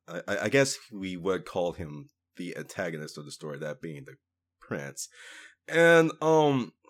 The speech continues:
putting it lightly,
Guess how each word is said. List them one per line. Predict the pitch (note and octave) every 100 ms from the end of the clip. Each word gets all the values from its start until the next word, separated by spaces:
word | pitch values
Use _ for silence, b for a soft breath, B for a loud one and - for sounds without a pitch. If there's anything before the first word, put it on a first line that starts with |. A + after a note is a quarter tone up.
| b b _ _ _ _ _ _ _ _ -
putting | G3 G#3 G3+
it | F3+ C3+ - _ _ _ _ _ _
lightly, | A2+ G#2+ A2 B2 D#3+ G#3+ - G2+ F2 D#2 F#2 G2